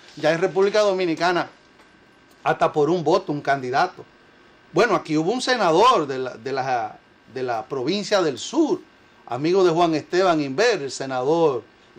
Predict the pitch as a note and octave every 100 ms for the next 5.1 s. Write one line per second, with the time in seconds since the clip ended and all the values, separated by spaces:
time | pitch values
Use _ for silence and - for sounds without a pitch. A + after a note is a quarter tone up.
0 | A#2+ D3 F#3+ F3 D3 F3 A#3 B3+ - G#2
1 | _ - _ F#3 F#3 F3+ F#3 F3 E3+ F3
2 | E3+ D#3+ D#3+ D#3 D3+ D3 - - - F#3
3 | F#3 E3+ F3+ G3 C4+ D4+ G#3+ A3+ A#3 B3+
4 | A#3+ G3+ G3 F#3 A3+ A3+ G#3 F#3+ B3+ G#3+
5 | C3